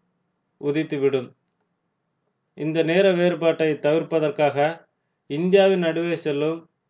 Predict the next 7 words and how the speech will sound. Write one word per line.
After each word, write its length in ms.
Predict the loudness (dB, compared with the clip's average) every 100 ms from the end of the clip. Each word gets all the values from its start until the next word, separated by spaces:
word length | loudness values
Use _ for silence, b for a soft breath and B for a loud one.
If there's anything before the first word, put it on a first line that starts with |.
| _ _ -4
எண்பத்திரெண்டு 600 | -2 0 -2 -2 -2 -2
டிகிரி 340 | -2 0 0 0
முப்பது 400 | -4 -4 -4 -4
நிமிட 560 | -4 0 0 0 -4 _ _ _
கிழக்கு 400 | -4 -4 -4 -4
தீர்க்க 300 | -4 -2 0
ரேகை 480 | 0 0 -2 -4